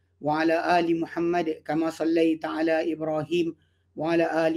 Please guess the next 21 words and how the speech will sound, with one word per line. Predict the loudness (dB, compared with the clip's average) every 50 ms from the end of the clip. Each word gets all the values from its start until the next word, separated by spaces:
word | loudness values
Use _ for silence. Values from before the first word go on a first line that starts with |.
| 0 0
إبراهيم | 0 0 -2 -2 -2 -2 -2 -2 -2 -2 -2 0
إنك | 0 0 0 0 -2 -4 -4 -6 -8
حميد | -8 -6 -4 -4 -2 -2 -2 -2 -2 -2
مجيد. | -2 -2 -2 -2 -2 -4 -2 0 -2 -2 -2 -4 _ _ _ _ _ _ _ _ _ -6 -2
اللهم | 2 2 4 4 4
بارك | 6 6 6 6 4 2 0
على | -2 -2 0 2 2 0
محمد | 0 -2 -4 -4 -4 -2 0 0 0 0 0 -2 -4 -8 -10 _ _ _ _ _ _ -8
وعلى | -6 -4 -2 0 0 0 2 2 2 2
آل | 2 2 0 0
محمد | -2 -2 -2 -2 -2 0 0 0 0 -2 -2 -4 -8 _ _ _ _ _ _
كما | -4 0 0 2 2
باركت | 4 4 4 4 4 2 -2 -4 -6 -8
على | -6 -4 -2 -2 0 0 2 0 0 -2
إبراهيم | -2 -2 -2 -2 -2 -2 -2 -2 -2 -2 -2 -6 -8 _ _ _ _ _ _ -8
وعلى | -4 -2 0 2 2 2 0 0 0 0 0
آل | 0 0 0 0 -2
إبراهيم | 0 0 0 0 0 -2 -2 -4 -4 -4 -6 -8 -6 -4
إنك | -2 -2 -2 -2 -4 -4 -4 -2
حميد | -2 -2 -2 -2 -2 -2 0 0 0 0 0 -2
مجيد. | -2 0 0 0 0 -2 -2 -2 -2 -2 -4